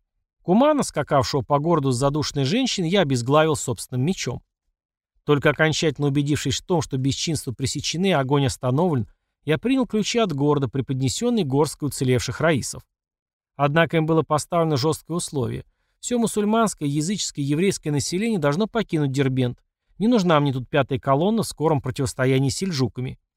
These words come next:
Людям разрешалось брать с собой повозки для раненых, запас питания и воды на неделю, необходимый скарб.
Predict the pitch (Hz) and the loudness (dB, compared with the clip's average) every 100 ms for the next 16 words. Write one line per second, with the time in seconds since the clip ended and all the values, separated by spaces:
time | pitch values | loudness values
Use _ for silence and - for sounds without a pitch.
0 | _ _ _ 139 151 143 135 135 135 - | _ _ _ 0 2 4 4 4 2 2
1 | 151 147 127 143 139 - 143 139 - 139 | 2 4 4 2 2 -2 -2 -2 0 0
2 | 156 - 139 135 135 180 170 120 120 135 | 0 -2 0 2 4 2 2 0 0 0
3 | 143 123 - - 160 165 151 139 143 156 | 0 -2 -6 -4 -2 0 2 2 2 2
4 | 151 175 170 127 117 117 _ _ - 151 | 0 0 2 0 0 -4 _ _ -4 -2
5 | - 208 247 240 - - 117 | 2 2 2 0 -2 -4 -6